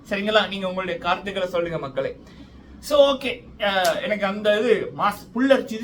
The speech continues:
செமையா இருந்தது. So, கண்டிப்பா கனி அவர்களுடைய தரமான செய்கை இனிமேல் பார்க்கலாம். Already எனக்கு அவங்கள பிடிச்சிருக்கு. She is real. Bigg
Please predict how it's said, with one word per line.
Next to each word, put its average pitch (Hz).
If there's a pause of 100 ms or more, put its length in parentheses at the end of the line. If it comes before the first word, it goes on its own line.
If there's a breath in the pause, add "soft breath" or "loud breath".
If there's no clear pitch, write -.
செமையா 190
இருந்தது. 156 (460 loud breath)
So, 202
கண்டிப்பா 247
கனி 220
அவர்களுடைய 214
தரமான 202
செய்கை 202 (120)
இனிமேல் 185
பார்க்கலாம். 180
Already 285
எனக்கு 262
அவங்கள 220
பிடிச்சிருக்கு. 196
She -
is 233 (200)
real. 240 (120)
Bigg 180